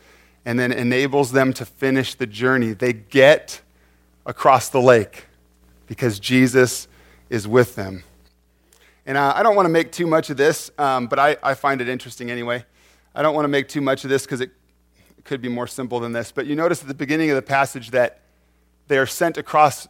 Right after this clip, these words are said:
to Bethsaida. They have a certain destination in mind. And then when they land, they're at Gennesaret.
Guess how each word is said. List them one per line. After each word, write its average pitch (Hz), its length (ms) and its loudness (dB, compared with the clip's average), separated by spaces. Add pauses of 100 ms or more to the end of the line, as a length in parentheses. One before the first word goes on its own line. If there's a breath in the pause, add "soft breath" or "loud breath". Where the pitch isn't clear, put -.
to 156 420 0
Bethsaida. 127 800 0 (680)
They 135 80 -8
have 127 100 -2
a 120 60 -8
certain 143 300 -8
destination 131 640 -4
in 113 80 -8
mind. 117 340 -6 (400 soft breath)
And 143 160 -2
then 156 100 2
when 160 140 2
they 139 140 2
land, 135 720 0 (420)
they're 143 160 6
at 135 360 6 (1120)
Gennesaret. 135 680 2